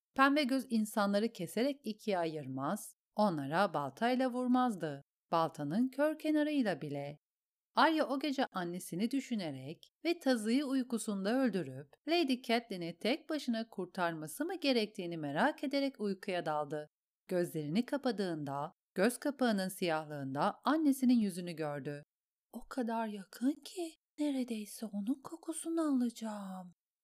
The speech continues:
Ve sonra onun kokusunu aldı. Koku,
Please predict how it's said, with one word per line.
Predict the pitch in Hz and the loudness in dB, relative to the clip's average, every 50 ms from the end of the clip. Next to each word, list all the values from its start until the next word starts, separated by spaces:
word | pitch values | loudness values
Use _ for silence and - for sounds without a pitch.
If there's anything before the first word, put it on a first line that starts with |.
| _ _ - | _ _ -2
Ve | 180 175 | 0 0
sonra | 175 - - 185 180 175 160 147 | 0 0 0 2 2 2 0 -2
onun | 139 139 147 202 254 262 | -2 0 4 4 4 4
kokusunu | 254 - 277 269 - 277 - - 277 262 269 269 247 196 | 4 0 -2 0 -2 -4 2 4 4 6 6 6 4 4
aldı. | 170 151 143 131 147 143 139 143 - _ _ _ _ _ _ _ | 2 0 -2 -2 -6 -8 -8 -10 -16 _ _ _ _ _ _ _
Koku, | - - 180 180 - - 160 143 139 147 175 - | -4 -4 -2 -2 -4 -6 -6 -6 -6 -6 -8 -12